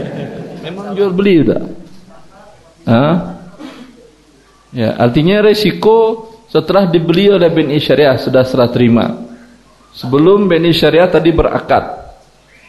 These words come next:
Ya, tadi dia tadi dalam kasus yang saya gambarkan tadi, nasabah sedang di depan kantor B N I Syariah, di depan mau berakad, dan dia tadi pergi beli dulu satu orang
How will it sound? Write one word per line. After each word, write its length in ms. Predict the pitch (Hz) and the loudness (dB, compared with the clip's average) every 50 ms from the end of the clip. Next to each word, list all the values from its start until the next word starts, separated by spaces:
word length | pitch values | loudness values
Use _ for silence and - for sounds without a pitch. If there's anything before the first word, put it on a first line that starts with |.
| _ - | _ -8
Ya, 240 | 101 117 143 - - - - | -2 -2 -2 -2 -2 -2 -2
tadi 240 | 131 123 139 156 151 | -2 2 2 2 2
dia 240 | 151 160 156 156 | 4 4 4 2
tadi 320 | 151 156 151 147 156 160 139 | 2 0 2 2 4 4 4
dalam 240 | 135 131 127 127 123 | 4 2 2 0 0
kasus 320 | - 131 - - 147 - | 0 0 2 0 0 0
yang 240 | 135 127 123 123 120 | 2 2 2 2 2
saya 160 | 113 113 113 | 0 2 2
gambarkan 560 | 117 120 117 117 117 117 - 117 117 117 113 | 4 2 2 2 0 -2 -2 -2 -2 0 0
tadi, 480 | 117 113 117 131 160 185 185 180 - - - - - - - _ _ _ _ _ _ _ _ _ _ _ _ _ - - - _ _ 120 | 0 2 4 4 2 2 0 -2 -6 -12 -16 -18 -20 -20 -20 _ _ _ _ _ _ _ _ _ _ _ _ _ -20 -20 -20 _ _ 0
nasabah 560 | 127 123 - - 123 127 123 143 156 160 156 | 0 0 2 2 2 2 4 4 2 2 0
sedang 320 | - 131 143 143 143 139 | -2 0 0 2 2 2
di 20 | 131 | 2
depan 460 | 123 117 - - 139 143 147 160 160 160 - - - - - - - - - | 2 0 0 2 0 2 2 0 -2 -4 -6 -10 -14 -18 -20 -20 -18 -6 -2
kantor 320 | 113 123 117 139 - - | 0 0 2 2 0 0
B 60 | 127 127 120 | 0 0 2
N 80 | 120 120 | 2 0
I 40 | 120 | 0
Syariah, 640 | - 117 117 120 104 101 107 - - - - - - | 0 0 2 2 2 2 2 0 -2 -8 -14 -16 -12
di 80 | - 120 | -6 -6
depan 400 | 123 110 - 131 127 123 127 127 123 - - - - - - - _ _ _ _ _ _ - 123 | -4 -2 0 0 2 2 2 0 -2 -4 -8 -14 -18 -20 -20 -20 _ _ _ _ _ _ -2 0
mau 160 | 123 117 113 | 2 2 4
berakad, 640 | 120 113 - - 117 - - 113 107 - - - - - - - - - - | 2 2 2 0 0 0 0 0 0 0 -4 -6 -6 -6 -6 -6 -8 -6 -2
dan 240 | - 117 113 113 113 | 0 2 4 4 4
dia 400 | 120 123 135 143 147 156 147 147 | 4 4 4 4 4 2 2 2
tadi 240 | 139 120 135 147 143 | 0 0 0 -2 0
pergi 320 | - - 120 113 127 147 | -2 -4 -4 -2 -2 -2
beli 240 | 143 127 131 131 123 | -2 0 0 0 2
dulu 240 | 127 131 139 147 131 | 4 4 4 4 2
satu 340 | - 127 113 - 139 131 117 | 2 0 0 2 2 2 2
orang 540 | 120 117 123 123 131 135 131 131 - - | 2 2 2 2 2 2 0 -2 -4 -10